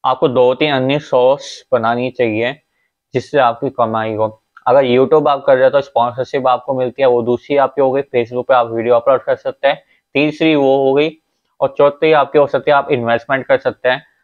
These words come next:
तो शायद आपको समझ में आ, आ गया होगा कि आपको एक ही earning source पे depend नहीं रहना चाहिए, आपको दो तीन अपनी earning की sources बनानी चाहिए।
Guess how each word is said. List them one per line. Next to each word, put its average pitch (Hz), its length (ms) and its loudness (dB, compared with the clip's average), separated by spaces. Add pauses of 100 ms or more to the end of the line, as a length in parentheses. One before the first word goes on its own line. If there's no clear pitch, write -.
(100)
तो 180 120 2
शायद 170 360 -2
आपको 151 260 0
समझ 143 260 -2
में 147 120 -2
आ, 135 120 -6
आ 127 280 -2
गया 127 140 2
होगा 123 260 2
कि 123 260 -4
आपको 117 300 -2
एक 127 440 -2
ही 160 320 -2 (580)
earning 135 380 -2
source 120 460 -4
पे 117 340 -4
depend 110 480 -8
नहीं 110 360 -10
रहना 113 320 -10
चाहिए, 117 380 -12 (400)
आपको 120 240 -4
दो 110 220 -4
तीन 120 180 -8
अपनी 117 300 -12
earning 110 360 -12
की 120 100 -8
sources 110 500 -6
बनानी 107 440 -10
चाहिए। 113 420 -4